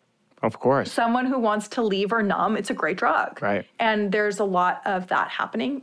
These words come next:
Speaker 2: in the space, um, that I just like to name and be mindful of, because people who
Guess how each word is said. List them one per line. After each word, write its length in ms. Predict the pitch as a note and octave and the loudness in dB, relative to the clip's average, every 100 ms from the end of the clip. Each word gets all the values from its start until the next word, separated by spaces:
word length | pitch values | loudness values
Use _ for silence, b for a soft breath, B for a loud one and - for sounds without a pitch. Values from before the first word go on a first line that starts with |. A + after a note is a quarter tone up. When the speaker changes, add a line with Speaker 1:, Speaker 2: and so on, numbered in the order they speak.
| - | -2
Speaker 2:
in 140 | A#3 | -2
the 40 | |
space, 460 | A#3+ - D#4 E4+ - B B B - F#3+ | -2 -2 -2 -4 -12 B B B -6 0
um, 500 | F#3 F3+ F#3 G3 A3+ _ _ _ | 0 0 -2 -6 -12 _ _ _
that 180 | G3+ G#3 | -2 0
I 100 | G3 | 2
just 300 | G3 G3 - | 0 -4 -2
like 220 | G3 F3+ F3+ | 0 0 -2
to 120 | G#3+ | -4
name 280 | F#3+ F3+ F#3+ | -2 -2 -2
and 160 | - | -2
be 120 | G3 F#3+ | -2 0
mindful 400 | F3+ F#3 G3+ G#3 | 0 0 0 2
of, 240 | A3 A3 | 0 -2
because 320 | G3 G#3 F#3+ | -6 -4 -4
people 420 | - G#3 G3+ G3+ | -6 -6 -2 0
who 420 | F#3+ G3+ F#3+ G3 | 0 0 0 0